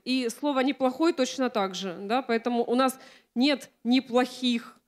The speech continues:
да? Неплохое сразу по-, какое-то обесценивание идет.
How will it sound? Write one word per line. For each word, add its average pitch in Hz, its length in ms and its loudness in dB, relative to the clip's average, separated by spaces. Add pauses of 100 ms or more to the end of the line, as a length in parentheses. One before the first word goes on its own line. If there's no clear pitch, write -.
(220)
да? 240 180 0
Неплохое 262 480 2
сразу 269 420 2
по-, 226 400 -4 (100)
какое-то 240 380 2
обесценивание 220 720 0
идет. 190 180 -6